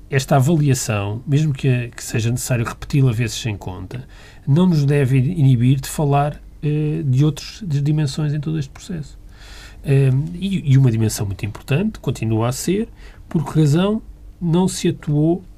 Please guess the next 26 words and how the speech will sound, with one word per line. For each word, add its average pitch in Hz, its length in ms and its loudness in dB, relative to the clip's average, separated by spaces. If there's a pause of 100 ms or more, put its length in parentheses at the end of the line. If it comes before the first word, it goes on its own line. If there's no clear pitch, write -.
(160)
eh, 123 220 -8
mais 143 260 2
cedo, 151 460 -4 (140)
afastando 127 460 -4
a 131 40 2
administração 127 460 -2
do 123 140 0
bes, 139 380 -2 (360)
obrigando 139 520 4
o 131 40 2
banco 131 300 2
a - 20 2
recorrer 131 440 0
à 131 60 4
linha 127 260 4
de 123 180 2
crédito 131 500 0
da 135 60 2
Troika. 175 420 -2
Ninguém 226 380 4
deu 208 80 4
uma 147 140 2
resposta - 480 -4
boa 110 200 0
para 104 160 -10
isto, - 400 -14